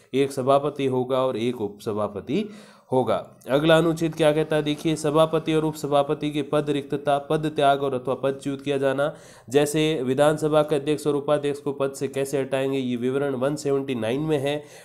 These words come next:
ठीक वैसे विधान परिषद के जो सभापति और उपसभापति है उनको पद से कैसे हटाएंगे ये विवरण वन हंड्रेड एंड एटी थ्री अनुच्छेद में दिया हुआ है। अगला बिंदु देखिए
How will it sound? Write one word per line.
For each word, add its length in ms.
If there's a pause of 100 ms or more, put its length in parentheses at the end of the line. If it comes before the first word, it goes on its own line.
(100)
ठीक 220
वैसे 280
विधान 340
परिषद 380
के 100
जो 140
सभापति 600
और 100
उपसभापति 720
है 200 (300)
उनको 300
पद 180
से 160
कैसे 300
हटाएंगे 420
ये 240
विवरण 400
वन 220
हंड्रेड 320
एंड 120
एटी 280
थ्री 220
अनुच्छेद 420
में 220 (300)
दिया 180
हुआ 180
है। 200 (220)
अगला 240
बिंदु 280
देखिए 500